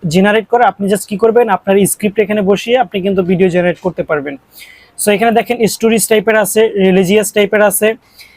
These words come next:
তারপরে হচ্ছে গিয়ে আপনার, আহ, ফ্যাক্টস আছে, ইন্সপিরেশনাল আছে,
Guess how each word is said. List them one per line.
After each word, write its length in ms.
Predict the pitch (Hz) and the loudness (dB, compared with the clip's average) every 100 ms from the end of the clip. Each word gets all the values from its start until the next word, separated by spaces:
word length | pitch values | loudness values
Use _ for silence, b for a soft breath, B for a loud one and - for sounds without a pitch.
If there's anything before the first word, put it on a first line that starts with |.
| B | B
তারপরে 320 | 196 190 202 202 | -2 0 2 2
হচ্ছে 300 | 202 202 202 | 0 0 0
গিয়ে 140 | 208 | 2
আপনার, 540 | 202 196 190 202 208 | 2 0 0 2 2
আহ, 320 | 208 190 190 185 | 2 4 2 2
ফ্যাক্টস 500 | - 196 - - 220 | 0 0 -2 -4 -2
আছে, 220 | 185 220 | 0 2
ইন্সপিরেশনাল 720 | 220 185 - 202 202 202 208 | 2 0 0 0 0 0 2
আছে, 300 | 208 190 214 | 2 2 0